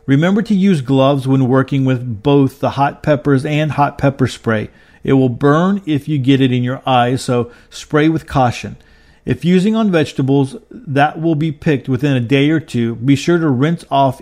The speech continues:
any of the hot pepper residue before consuming. The best part of homemade hot pepper spray is the cost.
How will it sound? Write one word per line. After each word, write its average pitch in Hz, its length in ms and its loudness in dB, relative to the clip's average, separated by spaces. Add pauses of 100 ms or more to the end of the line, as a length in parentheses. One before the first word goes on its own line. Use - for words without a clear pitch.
any 156 280 2
of 165 120 4
the 165 120 0
hot - 320 -2
pepper 127 380 0
residue 120 600 0 (240)
before 127 320 0
consuming. 113 580 -4 (500)
The 135 100 -4
best 175 240 0
part 165 220 -2
of 139 100 -6
homemade 151 400 -2
hot 147 240 0
pepper 147 260 -2
spray 151 380 0
is 131 140 -2
the 127 80 -4
cost. 104 540 -4